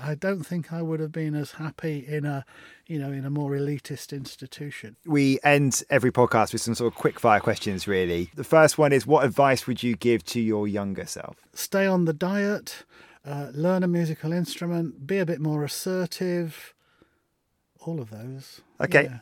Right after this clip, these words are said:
Speaker 2: pick a favourite place in Sussex.
Speaker 1: I like Wakehurst Place. Uh, been in the National Trust for a while. I like going there. It's peaceful. It's a nice walk. Some nice woods. Yeah,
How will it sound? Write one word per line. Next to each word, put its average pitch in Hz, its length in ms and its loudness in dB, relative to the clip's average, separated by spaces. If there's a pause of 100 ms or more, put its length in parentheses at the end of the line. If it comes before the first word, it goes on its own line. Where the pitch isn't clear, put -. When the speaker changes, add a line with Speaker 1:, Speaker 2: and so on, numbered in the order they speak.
Speaker 2:
pick 175 160 4
a 156 60 2
favourite 143 260 0
place 113 240 -2
in 98 120 -10
Sussex. - 540 -16 (520)
Speaker 1:
I 202 60 -4
like 196 200 -4
Wakehurst 156 540 -4
Place. 147 560 -12
Uh, 131 320 -10 (760)
been 151 160 -6
in 139 140 -4
the 135 80 -6
National 135 380 -10
Trust - 300 -12
for 135 100 -14
a 131 60 -12
while. 135 340 -10 (280)
I 139 60 -12
like 139 240 -10
going 135 300 -8
there. 131 320 -8 (560)
It's 147 180 -10
peaceful. 139 560 -10 (120)
It's 143 140 -18
a 143 60 -10
nice 143 240 -8
walk. 135 420 -10 (420)
Some 147 180 -10
nice 135 260 -10
woods. 135 500 -10
Yeah, 143 300 -10